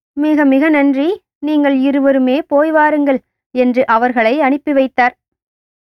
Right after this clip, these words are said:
இந்த கதைக்குள்ள இருக்கிற கருத்தும் நகைச்சுவையும் உங்களுக்கு புரிஞ்சிருக்கும், ரொம்ப பிடிச்சிருக்கும். மீண்டும் அடுத்த கதைகளை தொடர்ந்து கேட்க தமிழ் ஆடியோ புக்ஸ் சேனலை சப்ஸ்கிரைப் பண்ணுங்க. மறக்காம உங்க ஃப்ரெண்ட்ஸோட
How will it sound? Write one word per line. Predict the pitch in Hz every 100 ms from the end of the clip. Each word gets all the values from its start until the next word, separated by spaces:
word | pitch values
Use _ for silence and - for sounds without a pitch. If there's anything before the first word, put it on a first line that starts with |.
| _ _ _ _ _ _ _
இந்த | 349 453
கதைக்குள்ள | 381 359 349 320
இருக்கிற | 311 285 285
கருத்தும் | 277 220 226 240 269 277
நகைச்சுவையும் | 220 240 240 247 240 247
உங்களுக்கு | 220 220 220 220 196
புரிஞ்சிருக்கும், | 240 262 269 262 - 339
ரொம்ப | - 202 233 -
பிடிச்சிருக்கும். | 262 - 214 - 330 - _ _ -
மீண்டும் | 247 208 185
அடுத்த | 214 359 392
கதைகளை | 359 320 311 294 285
தொடர்ந்து | 233 240 320 294
கேட்க | - 185 - 233 427 _ _ _
தமிழ் | - 302 381 370
ஆடியோ | - 208 233 247
புக்ஸ் | 226 294 _ 311
சேனலை | 311 311 302
சப்ஸ்கிரைப் | 247 _ 277 285
பண்ணுங்க. | 269 262 285 320 277 -
மறக்காம | 208 214 226 233 226
உங்க | 214 208
ஃப்ரெண்ட்ஸோட | 226 247 - 240